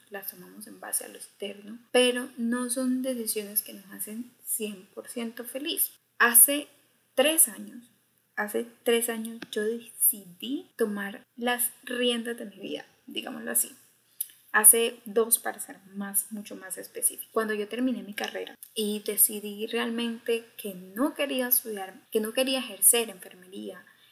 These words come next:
y que no era algo que me apasionara, no me hacía vibrar, no me hacía sentirme feliz, no me sentía a sentirme apasional. Esa pasión que tú sientes por lo que haces, yo no lo sentía,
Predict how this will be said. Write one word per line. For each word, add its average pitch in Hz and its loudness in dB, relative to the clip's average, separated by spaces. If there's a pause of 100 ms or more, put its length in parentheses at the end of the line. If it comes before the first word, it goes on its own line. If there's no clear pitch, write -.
(120)
y 202 -10
que 202 -6
no 226 2
era 269 -2
algo 254 -4
que - -18
me 214 -16
apasionara, 220 -2 (380)
no 208 -6
me 214 -6
hacía 214 2
vibrar, 202 -2 (100)
no 208 -8
me 208 -6
hacía 220 6 (300)
sentirme 214 -2 (420)
feliz, 233 0
no 220 -6
me 254 -2
sentía 247 -4 (400)
a 233 2
sentirme 233 2
apasional. 202 2
Esa 240 0
pasión 262 2
que - -4
tú 240 -8
sientes 240 0
por - -20
lo 226 -8
que 226 -10
haces, 220 0 (520)
yo 262 6
no 269 4
lo 277 2
sentía, 277 -2